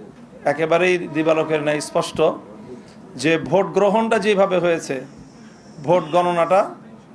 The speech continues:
তার সম্পূর্ণ উল্টোভাবে হয়েছে এবং সেখানেই আগামীর বাংলাদেশের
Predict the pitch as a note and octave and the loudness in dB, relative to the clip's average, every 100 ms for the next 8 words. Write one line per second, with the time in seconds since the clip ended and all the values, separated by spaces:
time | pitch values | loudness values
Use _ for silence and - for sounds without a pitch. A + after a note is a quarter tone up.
0 | - - - D3+ C#3 E3 D#3+ F3 E3 F3 | -20 -8 0 0 0 -4 -2 -2 0 0
1 | F3+ F3 D3 C#3+ C#3 C#3+ C#3+ G#3 - - | 0 0 0 0 0 -2 -2 -6 -8 -18
2 | - - - - - D3 D3+ D3+ - F3+ | -20 -20 -20 -20 -8 -4 -2 -2 -2 2
3 | G3+ G#3 D#3 C3 - - - - - - | 2 2 0 -4 -10 -18 -20 -20 -20 -20
4 | - D3+ D3+ D#3 D3 C3+ C#3+ D#3 C#3+ C#3+ | -4 0 0 0 -2 -2 -2 -2 -2 -2
5 | - | 0